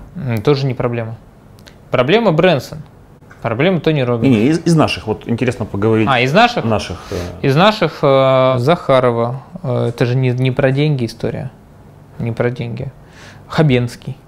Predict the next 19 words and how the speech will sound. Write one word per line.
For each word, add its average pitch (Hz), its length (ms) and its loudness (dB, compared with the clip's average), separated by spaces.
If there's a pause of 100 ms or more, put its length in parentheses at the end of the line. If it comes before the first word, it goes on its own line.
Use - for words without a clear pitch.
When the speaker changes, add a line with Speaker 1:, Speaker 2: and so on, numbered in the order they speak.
(120)
Speaker 1:
А 110 380 2
так 175 240 0
вообще, 160 480 0
э, 127 720 0
проблема 147 400 0
пригласить 131 420 -2
спикера 135 280 -2
в 123 60 -8
том 131 160 -4
случае, 185 340 -2
когда 127 320 -2
не 131 140 0
только 151 280 0
гонорар 131 500 2
решает 120 360 -4
вопрос. 117 380 -8 (1200)
Speaker 2:
Давай 170 160 4
поговорим 143 480 2
о 104 480 2